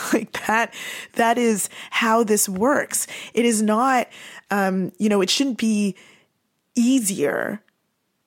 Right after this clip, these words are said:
I mean, people who, people in journalism, people who are, um, policymakers, like, the idea that something is systemic racism shouldn't make it, like, easier to say. That's not, it's not a concept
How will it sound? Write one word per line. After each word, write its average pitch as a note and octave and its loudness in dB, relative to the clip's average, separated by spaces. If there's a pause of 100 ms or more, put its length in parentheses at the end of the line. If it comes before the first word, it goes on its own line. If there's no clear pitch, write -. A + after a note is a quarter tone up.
(400)
I A3 0
mean, G#3 0 (100)
people B3+ 2
who, A#3 -2 (180)
people C4 -2
in A#3 2
journalism, G3+ 0 (680)
people A#3+ 0
who G#3+ 2
are, F#3+ 2 (320)
um, D#3+ -4 (160)
policymakers, F#3+ 0 (240)
like, F#3+ -2
the G#3 0
idea G#3+ 2 (120)
that F#3 -2
something F#3 -2
is D#3 -2
systemic D3+ -4
racism G#3+ -2 (200)
shouldn't B3 -2
make F#3+ 0
it, D#3 -2
like, D#3+ -2
easier G3+ 0
to - -6
say. - -4
That's - -2
not, G#3+ 0 (400)
it's G3+ -2
not A3 2
a G3+ -2
concept - -2